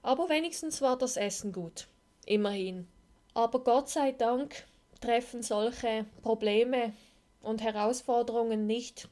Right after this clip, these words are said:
auf alle Menschen mit Autismus zu. Oder nicht alle der genannten Punkte.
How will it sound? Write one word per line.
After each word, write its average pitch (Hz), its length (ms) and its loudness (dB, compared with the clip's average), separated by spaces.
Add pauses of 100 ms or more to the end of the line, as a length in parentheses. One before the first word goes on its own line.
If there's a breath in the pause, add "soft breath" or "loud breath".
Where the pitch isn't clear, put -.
(100)
auf 208 280 -2
alle 214 220 2
Menschen 208 580 -4 (120)
mit 220 200 -2
Autismus 214 680 -6
zu. 185 280 -8 (800)
Oder 214 240 2
nicht 220 340 -2
alle 214 360 4
der 202 280 -2
genannten 208 540 -4
Punkte. 185 540 -6